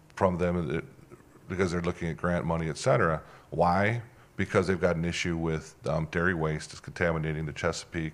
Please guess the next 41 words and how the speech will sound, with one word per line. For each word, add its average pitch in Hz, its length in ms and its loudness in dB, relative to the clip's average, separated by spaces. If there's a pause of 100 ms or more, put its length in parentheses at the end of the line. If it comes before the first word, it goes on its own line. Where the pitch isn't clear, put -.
(160)
Bay 80 240 0
watershed, 76 680 2 (260)
right? 78 300 -4
So, 82 280 0 (480)
so 95 180 2
there's, 90 160 0
there's 85 220 -4
money 82 240 0
there. 82 320 0 (160)
The - 80 4
thing, 120 240 6
and 104 80 4
actually, 87 480 2
I, 87 80 0
I, - 800 -10
um, 87 240 0 (440)
thinking 92 220 0
back, 92 260 4
and 80 100 -4
Chris - 220 0
had 82 80 -4
reminded 85 280 2
me 87 60 2
of 82 100 0
it, 85 180 -2 (140)
he, 87 60 -6
he 87 120 -2
had 85 160 0
some 85 140 -4
wonderful 82 300 0
points. 87 400 -2
Speaking 87 360 -2
of 80 100 2
that, 82 240 2 (240)
the 113 80 6
other 147 100 6
thing, 120 100 4
don't, 95 220 2
don't 95 160 0
forget, 87 440 -2
traditionally, 104 680 0